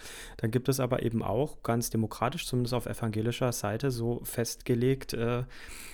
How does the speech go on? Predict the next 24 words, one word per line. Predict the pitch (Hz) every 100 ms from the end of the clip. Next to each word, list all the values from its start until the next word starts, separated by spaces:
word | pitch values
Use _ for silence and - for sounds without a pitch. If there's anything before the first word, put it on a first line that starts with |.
| - -
von | -
der | 123 -
E |
K | 113 113
D | 110 110
aus, | - 131 156 - - -
äh, | 127 120 117 - - -
den | 120 113
Grundsatz, | - 131 143 - 139 151 -
dass | - 127 -
man | 123
sich | 120 117
eben | 107 113
für | 131 - 117
die | 113 123
Demokratie | 123 123 117 - 113 - 123
einsetzt | 131 - 107 113 147 - -
und | 113 110 110 - - - - - - - - -
rechtes | 131 156 151
Gedankengut, | 160 123 117 - 135 - 143 151 - -
ähm, | 107 107 101 - - - - -
ausschließt. | 120 147 - 165 190 - - - - - - - - - - - 135
Jetzt, | - - 147 139 - -
äh, | 135 131